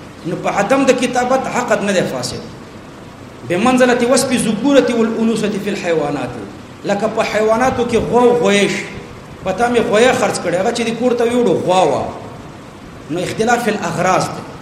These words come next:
په مطلب باندې پوه شوې؟ او دا اختلاف فی الاغراض پکې کم دی. نو تا ته اختیار دی چې په پوره روپۍ واخلې که بیع فسخه کړې.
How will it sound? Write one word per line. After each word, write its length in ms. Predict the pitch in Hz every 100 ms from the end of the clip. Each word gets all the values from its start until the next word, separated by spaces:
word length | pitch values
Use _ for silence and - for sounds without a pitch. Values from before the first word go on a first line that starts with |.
| - - - - - - - - - - - - - - - -
په 60 | 165
مطلب 200 | 180 214
باندې 160 | 214 208
پوه 120 | 233 226
شوې؟ 120 | 196 - - - - - - - - - - - - - - - 156
او 200 | 180 170
دا 120 | 196 208 -
اختلاف 360 | 185 - 233 240
فی 60 | 220
الاغراض 380 | 208 233 254
پکې 240 | 214 202 175 -
کم 120 | 220 196
دی. 80 | 214
نو 60 | 160
تا 120 | 240 240
ته 120 | 214
اختیار 340 | 196 - 208 196
دی 120 | 190
چې 120 | 180 170
په 60 | 165
پوره 160 | 196 208 208
روپۍ 240 | 196 233
واخلې 400 | 226 226 226 220 208
که 60 | 160
بیع 300 | 185 180 139 127
فسخه 180 | - 117
کړې. 200 | -